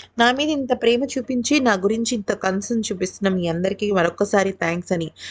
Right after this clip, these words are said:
దయచేసి నన్ను ఈ విషయంలో క్షమించండి అంటూ పెట్టడం జరిగింది. అయితే ఇది చూసిన నెటిజన్స్ చాలామంది, ఆ, మీ బాధని మేము అర్థం చేసుకోగలమని,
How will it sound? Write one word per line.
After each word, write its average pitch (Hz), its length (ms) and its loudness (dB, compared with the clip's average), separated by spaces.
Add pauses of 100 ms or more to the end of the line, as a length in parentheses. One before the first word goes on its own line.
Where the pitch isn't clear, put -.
(140)
దయచేసి 277 440 2
నన్ను 269 220 2
ఈ 233 60 4
విషయంలో 214 420 2
క్షమించండి 196 680 0
అంటూ 185 240 2
పెట్టడం 180 460 -2
జరిగింది. 160 440 -10 (440)
అయితే 240 340 4
ఇది 220 220 -2
చూసిన 262 420 0
నెటిజన్స్ 226 600 0
చాలామంది, 190 640 0 (320)
ఆ, 196 80 2 (580)
మీ 233 340 2
బాధని 208 460 0
మేము 240 200 2
అర్థం 220 380 -2
చేసుకోగలమని, 180 680 0